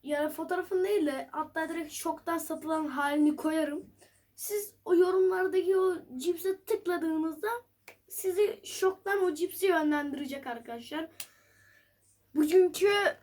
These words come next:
yedi dakikalık videomuz bu kadardı. Bay bay diyoruz. Ve arkadaşlar şunu da duyurayım. Yakında istediğiniz challenge'ı yapacağım. Bugünkü videomuz bu kadardı.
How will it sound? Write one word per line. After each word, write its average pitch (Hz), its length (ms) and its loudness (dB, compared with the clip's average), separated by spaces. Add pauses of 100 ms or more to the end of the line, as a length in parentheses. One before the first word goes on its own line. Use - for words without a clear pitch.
(320)
yedi 285 420 4
dakikalık 330 420 2
videomuz 294 460 0
bu 277 40 -2
kadardı. 302 760 4 (720)
Bay 247 260 6
bay 240 200 2
diyoruz. 262 420 0 (840)
Ve 254 120 0
arkadaşlar 277 800 0
şunu 269 300 -4
da 277 100 0
duyurayım. 254 480 -2 (460)
Yakında 349 680 2 (420)
istediğiniz 359 640 2
challenge'ı 320 420 0
yapacağım. 330 840 2
Bugünkü 302 460 -6
videomuz 269 460 -12
bu 254 80 -12
kadardı. 202 520 -10